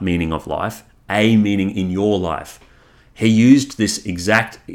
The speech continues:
principle to help those two would-be suicides from going ahead. I think this example cements the principle's use and why it is so powerful.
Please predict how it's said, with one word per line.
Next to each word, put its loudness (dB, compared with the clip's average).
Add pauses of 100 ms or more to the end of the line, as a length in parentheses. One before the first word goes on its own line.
(160)
principle -2
to -10
help -4
those -4
two -4
would-be -8
suicides -6
from -8
going -8
ahead. -10 (540)
I -14
think -2
this -4
example -6
cements -4
the -8
principle's -8
use -4
and -8
why -4
it -12
is -8
so -4
powerful. -4